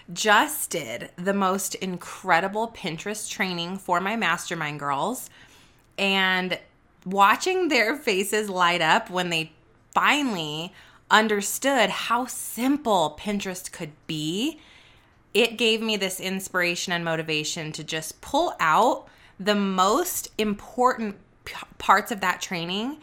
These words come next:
and really put together for you my five favorite Pinterest hacks. Now, let me tell you something about Pinterest, which is totally gonna blow your mind.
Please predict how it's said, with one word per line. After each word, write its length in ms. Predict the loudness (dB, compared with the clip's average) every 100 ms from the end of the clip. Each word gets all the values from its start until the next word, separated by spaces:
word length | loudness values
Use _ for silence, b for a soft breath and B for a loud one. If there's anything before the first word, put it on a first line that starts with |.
| B B B B -2
and 440 | 2 4 4 0 -6
really 540 | -4 -2 0 -2 -6 -16 -6
put 200 | -4 -4
together 320 | -2 0 -2
for 140 | -4
you 320 | -6 -4 -4 -2
my 220 | -2 -2
five 580 | -4 -2 2 2 0 -6
favorite 640 | -2 0 0 0 -2 -4
Pinterest 480 | -8 -6 -6 -8 -4
hacks. 600 | -2 -2 -4 -8 -8 -8 -6
Now, 80 | -2
let 80 |
me 80 | -2
tell 160 | -2 -2
you 100 | -2
something 320 | -4 -4 -2
about 200 | 0 0
Pinterest, 380 | -4 -4 -6 -10
which 140 | -12
is 160 | -12 -14
totally 760 | -20 _ 8 10 6 0 -4 B B B
gonna 160 | -2 0
blow 160 | 2
your 140 | 0 2
mind. 400 | 0 -2 -8